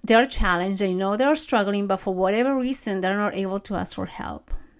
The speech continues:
Even until the very last minute when they have to pay rent, they're already behind.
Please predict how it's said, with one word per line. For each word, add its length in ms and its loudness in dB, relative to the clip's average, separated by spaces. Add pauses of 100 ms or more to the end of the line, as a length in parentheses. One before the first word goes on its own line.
(140)
Even 320 0
until 260 -2
the 140 -4
very 240 0
last 300 -4
minute 280 -2
when 120 -4
they 80 -4
have 220 -6
to 80 -12
pay 240 -8
rent, 440 -6
they're 260 -2
already 300 -4
behind. 800 -6